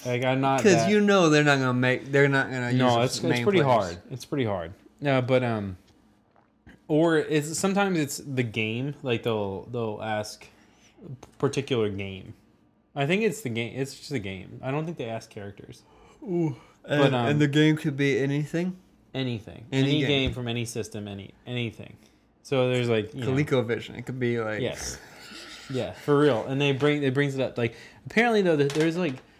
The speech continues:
Speaker 1: there's certain questions they ask that, like, narrow it down. Like,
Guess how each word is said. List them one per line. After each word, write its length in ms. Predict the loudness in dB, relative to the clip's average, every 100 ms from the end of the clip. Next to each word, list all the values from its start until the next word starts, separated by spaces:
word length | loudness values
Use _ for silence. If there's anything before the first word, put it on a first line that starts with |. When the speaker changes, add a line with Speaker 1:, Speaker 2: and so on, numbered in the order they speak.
| _ 0
Speaker 1:
there's 300 | 0 0 -2
certain 280 | -2 -2 0
questions 360 | -2 -2 -2
they 140 | -2 0
ask 500 | 2 2 -2 -6 -20 _ _ _ _
that, 160 | -2 2
like, 220 | 0 0
narrow 380 | 0 2 2 0
it 100 | -2
down. 360 | -4 -4 -4
Like, 200 | -8 -12